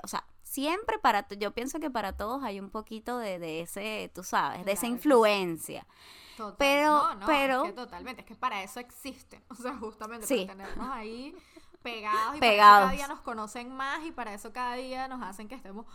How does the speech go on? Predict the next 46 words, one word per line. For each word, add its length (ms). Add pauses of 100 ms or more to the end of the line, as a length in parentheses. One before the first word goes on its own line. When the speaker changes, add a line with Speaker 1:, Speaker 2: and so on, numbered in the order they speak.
(320)
Speaker 2:
todavía 360
Speaker 1:
Tal 40
cual. 160
Speaker 2:
más 100
pegados 560
ahí 360
a, 260 (100)
a 60
los 200
teléfonos, 420 (140)
es 160
así. 240 (220)
Speaker 1:
Sí, 420
pero 200
también 300
me 100
puedo 240
despegar, 560
por 120
lo 80
menos 220
en 100
estos 240
días 140
me 140
fui 160
de 140
viaje 380
con, 320
con, 240
con 240
un 80
viajecito 440
de 80
familia 560
y 140
nada 380
de 60
señal 480
y 140
no 280
era 240
ese 180
estrés 420
de 100
que, 140